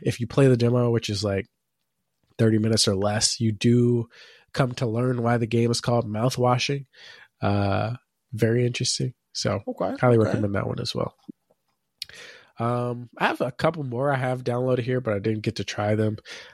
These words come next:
Speaker 1: Um, but if I, if anything else comes to mind, I will call it out.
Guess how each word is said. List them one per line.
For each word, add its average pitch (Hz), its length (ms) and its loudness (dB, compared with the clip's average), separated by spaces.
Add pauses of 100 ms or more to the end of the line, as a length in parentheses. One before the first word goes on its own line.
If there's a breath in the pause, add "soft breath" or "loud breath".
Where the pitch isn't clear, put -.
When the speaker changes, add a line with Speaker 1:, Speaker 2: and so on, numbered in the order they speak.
(140 loud breath)
Speaker 1:
Um, 101 580 0 (840)
but 104 300 2 (160)
if 120 240 -6
I, 110 500 -6 (260)
if - 120 -6
anything 180 280 4
else 135 260 4
comes 139 340 0
to 117 100 0
mind, 113 580 0 (300 loud breath)
I 110 60 -6
will 104 100 -4
call 120 360 0
it 107 100 2
out. 104 260 -4